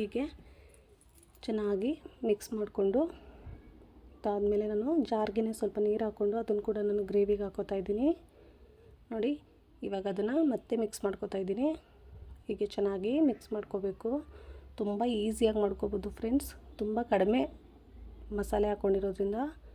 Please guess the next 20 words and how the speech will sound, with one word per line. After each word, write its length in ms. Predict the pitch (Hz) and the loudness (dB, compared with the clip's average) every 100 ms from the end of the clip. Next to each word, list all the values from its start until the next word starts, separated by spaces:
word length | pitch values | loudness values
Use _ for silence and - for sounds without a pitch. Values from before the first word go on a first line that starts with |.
| - - - - - - 214 | -20 -20 -20 -20 -20 -12 -6
ಇದು 100 | 240 240 | -6 -4
ತುಂಬ 160 | 214 214 | -4 -4
ಸಿಂಪಲ್ಲಾಗಿರುತ್ತೆ 880 | 226 233 240 226 220 202 202 196 254 269 | -2 -2 0 0 2 2 0 0 0 0
ಮತ್ತು 180 | 220 214 | 0 0
ತುಂಬ 120 | 202 208 - | 0 -2 -2
ಟೇಸ್ಟಿಯಾಗಿರುತ್ತೆ. 960 | 220 220 233 - 233 208 196 190 - 233 311 302 - - - - _ _ 240 | -4 -2 -4 -2 0 0 0 -2 -4 0 0 0 -10 -20 -20 -20 _ _ -10
ನೋಡಿ, 200 | 220 269 - | -6 -6 -6
ಇದಾದಮೇಲೆ 540 | 202 202 202 196 214 202 | -6 -4 -4 -4 -4 -2
ನಾನು 120 | 208 208 | 0 0
ಇದನ್ನು 240 | 196 220 294 - - - - - - - - - - - | 0 -2 -4 -10 -16 -20 -20 -18 -20 -20 -20 -20 -10 0
ಲಿಡ್ 180 | 214 - - | 0 0 -2
ಕ್ಲೋಸ್ 220 | 220 214 | 0 0
ಮಾಡಿ 140 | 202 226 262 | -2 0 0
ಒಂದು 120 | 214 196 | 2 2
ಐದು 120 | 196 | 0
ನಿಮಿಷ 200 | 202 - 240 | -2 -2 -2
ಹಾಗೆ 180 | 214 190 190 | 0 0 0
ಬಿಡ್ತಾಯಿದ್ದೀನಿ. 560 | - 196 185 190 196 269 330 320 - - - - _ _ _ _ - - - - - - _ 240 | -4 -4 -2 0 2 4 4 4 -6 -20 -20 -20 _ _ _ _ -20 -20 -20 -20 -20 -20 _ -6
ಐದು 100 | 208 214 | -4 -2
ನಿಮಿಷ 200 | 214 - | -6 -2